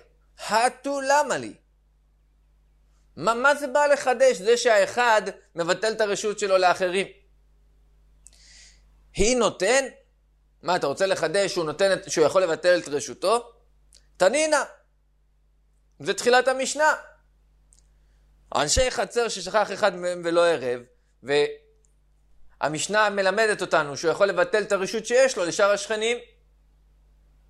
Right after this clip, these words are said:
אז מה תגיד? לא, זה באמת לא החידוש. החידוש הוא בהמשך. אחד נותן רשות ונוטל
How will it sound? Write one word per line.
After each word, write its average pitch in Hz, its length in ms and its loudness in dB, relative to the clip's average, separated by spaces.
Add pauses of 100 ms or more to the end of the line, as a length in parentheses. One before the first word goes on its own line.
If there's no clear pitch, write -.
(1500)
אז 131 180 -2
מה 185 160 2
תגיד? 160 420 -4
לא, 165 280 2
זה 160 140 -4
באמת 214 280 -6
לא 202 80 0
החידוש. 117 340 -6
החידוש 165 340 -10
הוא 226 100 -6
בהמשך. 170 580 0 (340)
אחד 233 280 0
נותן 196 420 -8
רשות 175 400 -12
ונוטל 165 680 2